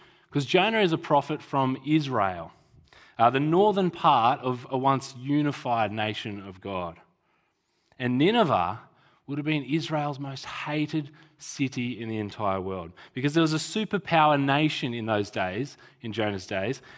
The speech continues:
um, called Assyria. And Nineveh was the capital city of that terrible nation, Assyria. Imagine Israel as a nation is like the Ukraine,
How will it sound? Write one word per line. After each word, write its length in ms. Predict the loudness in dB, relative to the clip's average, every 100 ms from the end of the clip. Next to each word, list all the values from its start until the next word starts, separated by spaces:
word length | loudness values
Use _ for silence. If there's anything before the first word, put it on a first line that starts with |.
| 0
um, 260 | 4 4 2
called 280 | 0 2 2
Assyria. 600 | -4 -6 -2 0 -2 -4 _ _ _ _ _ _ _ -6
And 160 | 0 4
Nineveh 540 | 4 6 6 4 2 -4 -20 -12
was 140 | -10
the 80 | -8
capital 480 | -10 -8 -6 -4 -6
city 640 | -6 -4 -2 -2 -4 -8 _ _ _
of 160 | -10 0
that 480 | 4 4 0 -20 -10
terrible 420 | -2 0 0 -2
nation, 540 | -4 -6 -8 -10 -14 -20 _ _
Assyria. 480 | -18 -12 -8 -8 -10 -20 _ _ _ _ _ _ _ -2
Imagine 420 | 2 2 0 -2
Israel 720 | 4 4 4 4 4 2 -2 -10 -20 _ _ -10
as 120 | -4
a 60 | 0
nation 360 | 2 0 -2
is 140 | -6 0
like 200 | 0 0
the 60 | -8
Ukraine, 640 | -8 -6 -2 -2 -2